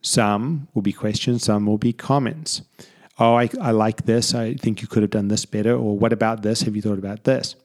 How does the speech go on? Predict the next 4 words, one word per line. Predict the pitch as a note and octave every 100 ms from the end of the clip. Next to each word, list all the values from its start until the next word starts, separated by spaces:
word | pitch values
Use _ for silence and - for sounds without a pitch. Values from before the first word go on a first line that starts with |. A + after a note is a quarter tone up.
| - - - - - _ _ -
The | C3+ D3
very | A#2 D3 E3 F3 F3+
first | C#3+ - C3+ C3 B2+ - - - - _ _ _ -
reaction | A#2 B2+ B2 B2 C3+ - - A2 F2+ F#2